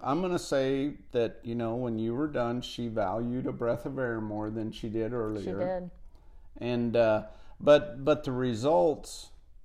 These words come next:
Speaker 1: you know, and, and we talked a lot about this. Horses do not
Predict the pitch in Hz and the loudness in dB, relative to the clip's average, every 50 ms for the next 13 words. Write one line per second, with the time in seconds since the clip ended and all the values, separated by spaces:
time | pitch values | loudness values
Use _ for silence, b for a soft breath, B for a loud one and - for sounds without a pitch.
0 | - - - 113 120 123 123 123 127 123 120 - - - b b b b b b | -18 -12 -8 -4 -2 0 0 0 0 -2 -4 -6 -8 -12 b b b b b b
1 | b b b - 117 120 120 107 110 117 120 127 135 131 - - 143 147 143 - | b b b -6 -4 -4 -2 -2 -2 0 0 0 0 0 2 4 4 4 2 2
2 | - 127 123 123 120 123 123 120 107 104 104 107 110 - - 110 90 - - - | 0 0 2 4 4 4 4 2 0 0 0 0 0 -2 -4 -8 -8 -10 -10 -4
3 | - 147 151 160 165 - - 180 170 156 147 - - - 131 123 120 113 113 113 | 0 2 2 2 2 0 -4 -4 -4 -4 -6 -10 -10 -6 -4 -2 -2 0 0 0
4 | 117 117 117 117 113 - - - | 0 0 -2 -2 -4 -8 -12 -16